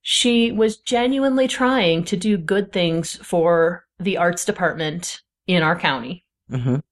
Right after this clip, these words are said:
Speaker 1: She said, "Okay, these schools have this number of students. That's more than one teacher's worth of students. Let me hire a couple extra bodies. The school district has the money for these extra bodies.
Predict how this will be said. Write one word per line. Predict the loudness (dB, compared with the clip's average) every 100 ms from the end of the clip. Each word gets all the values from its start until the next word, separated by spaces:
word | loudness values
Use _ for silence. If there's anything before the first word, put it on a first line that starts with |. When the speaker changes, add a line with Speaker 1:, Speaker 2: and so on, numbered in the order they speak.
| _ _
Speaker 1:
She | -2 0 2 0 0 0 0 -2
said, | -2 0 2 0 -2
"Okay, | -4 0 0 0
these | -2 -4 -4
schools | -2 0 0
have | 0 0
this | 0 -2
number | -2 0 0
of | 0
students. | -2 -4 -2 -4 -6
That's | -2 0 0 2
more | 2 2 0
than | 0 0 0 -4 -4
one | -2 -2 -2
teacher's | -4 -2 -2 -2
worth | -2 -2
of | -4
students. | -6 -6 -8 -10 -10 -12 _ _
Let | -2 0 0
me | -2 -2 -4 -8 _
hire | -8 -2 2 2
a | 0
couple | -2 0
extra | -2 -2 -4
bodies. | -2 -2 -4 -8 -12 -18 -10
The | -8
school | -8 -4 0 0
district | 0 -2 -4 -2
has | -2 -2
the |
money | -4 -2 -2
for | 0
these | -2 -2
extra | -2 -2 -2
bodies. | -2 -2 -4 -10